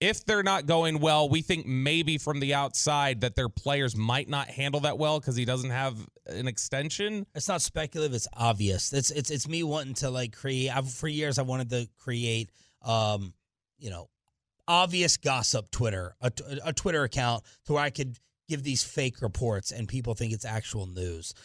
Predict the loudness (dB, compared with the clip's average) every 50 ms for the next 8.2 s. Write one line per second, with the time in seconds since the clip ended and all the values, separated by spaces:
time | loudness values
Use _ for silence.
0 | -8 0 2 4 4 4 6 6 6 6 6 6 4 4 2 0 0 -2 -2 0
1 | -2 -2 0 0 0 -2 -2 -4 -4 -4 -4 -4 -6 -8 -12 -18 _ _ _ _
2 | _ _ 2 2 4 4 4 2 2 2 2 2 2 2 0 -2 -2 -2 -2 -2
3 | 0 2 2 2 2 0 0 0 0 0 0 0 0 0 2 2 2 2 2 0
4 | 0 0 0 0 0 0 0 0 0 0 0 0 2 2 2 0 0 0 0 0
5 | 0 0 0 0 0 0 0 2 2 2 0 0 2 2 0 0 -2 -8 -18 _
6 | 0 2 4 4 4 4 4 2 2 2 -2 -4 -4 -6 -4 0 2 2 2 2
7 | -2 -4 -4 -4 -2 -2 -2 -2 -2 -2 -2 -2 0 0 0 0 0 0 0 0
8 | -2 -2 -2 -4